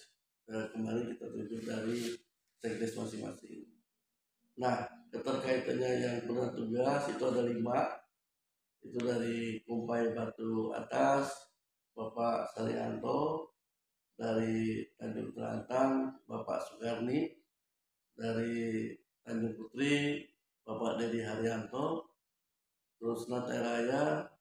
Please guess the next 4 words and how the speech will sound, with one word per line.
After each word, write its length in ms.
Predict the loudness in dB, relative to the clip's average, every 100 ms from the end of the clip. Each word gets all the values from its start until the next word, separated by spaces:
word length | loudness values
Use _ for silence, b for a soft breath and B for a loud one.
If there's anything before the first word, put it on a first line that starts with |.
| _ _ _ _ _ _ _ _
Bapak 880 | -6 -2 0 2 2 0 -2 -4 -4
Masirin 480 | -4 0 2 2 2
S 280 | 2 0 2
E, 480 | 4 4 2 -4